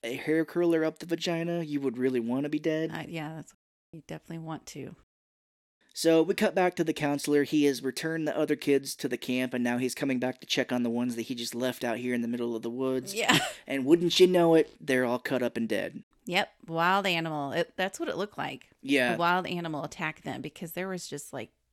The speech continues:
Speaker 2: the, um, like, cotton inside of
Speaker 1: Yeah.
Speaker 2: their, uh, sleeping bags was out, and then there was blood everywhere. It was like, whew, Jesus.
Speaker 1: Yeah.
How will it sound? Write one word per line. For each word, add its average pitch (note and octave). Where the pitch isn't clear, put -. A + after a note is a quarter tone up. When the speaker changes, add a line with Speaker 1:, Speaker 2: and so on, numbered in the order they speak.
Speaker 2:
the, C#3+
um, D#3
like, -
cotton F#3
inside E3
of D#3+
Speaker 1:
Yeah. B2+
Speaker 2:
their, D#3
uh, D#3+
sleeping G#3+
bags G3
was G#3
out, G3+
and E3
then D#3
there D#3
was D#3
blood F#3+
everywhere. F3+
It F3
was -
like, -
whew, A4+
Jesus. G3+
Speaker 1:
Yeah. C3